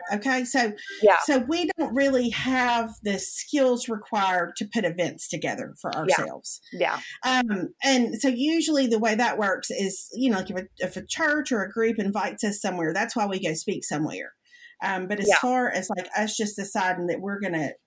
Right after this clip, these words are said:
Speaker 1: we're gonna hit the road, we would have to have somebody to, to kind of
Speaker 2: Yeah.
Speaker 1: take
Speaker 2: And if
Speaker 1: the
Speaker 2: Yeah.
Speaker 1: wheel with that thing, 'cause
Speaker 2: Mm-hmm.
Speaker 1: otherwise Melanie and I are just standing in a lobby of a Marriott Courtyard, um,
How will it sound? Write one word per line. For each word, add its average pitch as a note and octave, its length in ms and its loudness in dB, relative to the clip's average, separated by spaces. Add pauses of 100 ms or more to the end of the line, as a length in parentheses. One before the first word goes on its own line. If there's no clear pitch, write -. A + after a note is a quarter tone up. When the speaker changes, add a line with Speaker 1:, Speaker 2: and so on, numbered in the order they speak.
Speaker 1:
we're G#3 160 -4
gonna F3+ 200 -4
hit G#3 240 -4
the D#3 100 -2
road, D#3+ 600 0 (500)
we F4 80 -2
would B3 100 2
have G#3 160 -2
to G#3 80 -4
have F#3+ 180 -4
somebody D#3 600 -4
to, C3+ 320 -4 (240)
to D3 260 -2 (240)
kind F3+ 240 -2
of C3 160 -6 (580)
Speaker 2:
Yeah. D#3+ 240 0
Speaker 1:
take A#3+ 240 2
Speaker 2:
And C#4 40 8
if C4 80 4 (120)
Speaker 1:
the D#3+ 240 -2
Speaker 2:
Yeah. A3+ 220 4
Speaker 1:
wheel B3+ 40 0 (100)
with A#3 160 -2
that A#3+ 240 0
thing, A#3+ 320 2
'cause G3+ 340 -2 (100)
Speaker 2:
Mm-hmm. F#3 100 -10 (360)
Speaker 1:
otherwise A3+ 640 4
Melanie G#3+ 380 4
and F#3+ 100 2
I F3+ 80 2
are F3 100 2
just F3+ 280 -2
standing F#3 280 2
in F3 140 0
a E3+ 100 0
lobby E3+ 420 0
of E3 100 0
a E3+ 40 0
Marriott E3+ 500 2
Courtyard, D#3+ 640 0 (200)
um, D#3 400 0